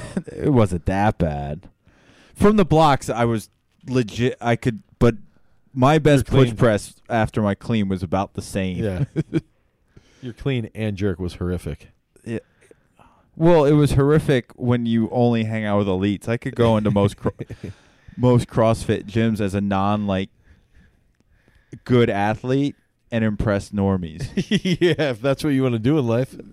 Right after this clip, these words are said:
Speaker 2: <laughs>
Speaker 1: Nah, I, I don't wanna e-, I don't even know if I wanna lift sometimes in life. I'm just like, "Yeah, do this." Anyway, it's underrated.
Speaker 2: I would
Speaker 1: It's
Speaker 2: agree
Speaker 1: underrated.
Speaker 2: with that.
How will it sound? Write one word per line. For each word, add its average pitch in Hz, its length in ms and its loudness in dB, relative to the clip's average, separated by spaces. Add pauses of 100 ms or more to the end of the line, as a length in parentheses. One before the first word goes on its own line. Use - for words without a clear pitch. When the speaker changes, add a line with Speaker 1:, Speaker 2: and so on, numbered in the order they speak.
Speaker 2:
<laughs> - 240 -14
Speaker 1:
Nah, 117 380 0
I, 135 100 -2
I - 20 -4
don't 214 420 -2
wanna 220 220 4
e-, 190 140 -4 (160)
I 214 60 0
don't 311 180 -2
even 190 180 2
know 160 140 6
if 160 100 2
I 160 40 6
wanna 147 220 4
lift 123 260 2
sometimes 104 600 0
in 151 160 6
life. 156 340 4
I'm 151 100 2
just - 220 -4
like, 151 240 -4
"Yeah, 202 280 2 (440)
do 160 160 4
this." 117 320 2 (720)
Anyway, 127 600 4 (220)
it's - 160 -14
underrated. 123 720 4 (1600)
Speaker 2:
I 120 140 0
would 156 100 2
Speaker 1:
It's 156 80 2
Speaker 2:
agree 135 140 4
Speaker 1:
underrated. 104 380 2
Speaker 2:
with 90 60 -18 (220)
that. - 20 -12